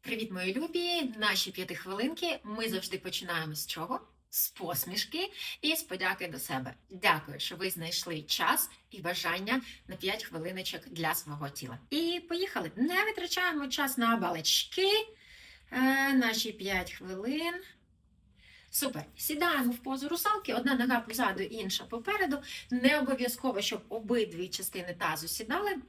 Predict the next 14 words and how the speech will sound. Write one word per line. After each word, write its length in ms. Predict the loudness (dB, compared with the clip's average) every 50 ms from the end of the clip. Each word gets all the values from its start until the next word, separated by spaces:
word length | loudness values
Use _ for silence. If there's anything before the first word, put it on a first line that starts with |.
| -16 -20 -20 -20 -20 -20 _ _ _ _ _ -20 -14 -6 0
Але 200 | 4 4 6 6
якщо 280 | 4 2 0 0 0
вам 160 | 0 0 2
сильно 360 | 2 2 2 2 0 -2 -2 -4
дискомфор-, 560 | -4 -4 -6 -8 -10 -10 -4 -2 -2 -2 -2 -4
дискомфортно 880 | -4 -2 0 0 0 -2 -4 -6 -4 -2 -2 -2 -2 -4 -8 -10 -8 -6
в 200 | -4 -2 0 0
суглобах, 460 | 0 -2 -2 -2 0 0 0 0 -4 -6 -8 -10 -10 -10 -12 -8 -4
ви 100 | -2 2
можете 360 | 4 4 4 4 2 -2 -2
щось 460 | 0 0 2 2 2 2 0 0 -2 -2
підстелити 680 | -4 -4 -4 -2 -4 -4 -4 -4 -4 -6 -6 -6 -10
під, 380 | -6 -4 -4 -4 -4 -6 -8 -8
е, 380 | -6 -4 -2 -2 -2 -2 -2